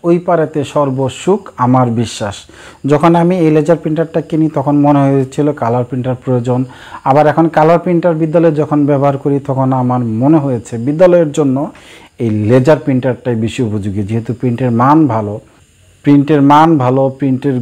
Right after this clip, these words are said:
গতি ভালো এবং তুলনামূলক একটু টেকসই, হ্যাজার্ড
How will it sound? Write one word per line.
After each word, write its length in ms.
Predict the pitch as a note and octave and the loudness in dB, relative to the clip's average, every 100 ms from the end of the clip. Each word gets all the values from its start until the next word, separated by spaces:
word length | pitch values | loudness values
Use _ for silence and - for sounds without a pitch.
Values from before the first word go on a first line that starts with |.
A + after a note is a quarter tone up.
| G#2+ | -4
গতি 480 | C#3+ D3 - D#3+ D3+ B2+ | -2 -2 -2 0 2 2
ভালো 400 | A#2+ B2 B2+ C#3 | 0 4 4 2
এবং 300 | A#2+ A#2 A#2+ - | 0 -4 -6 -4
তুলনামূলক 600 | C#3 C3+ C3+ B2 A#2+ A#2+ | -2 0 0 0 -2 -6
একটু 200 | G#2 B2 - - | -10 -10 -8 0
টেকসই, 720 | C#3+ C#3+ - C3 B2 B2 A#2+ - | 0 0 -6 0 0 0 -4 -6
হ্যাজার্ড 540 | A#2 B2 C3 C#3 C3 | -2 0 4 4 2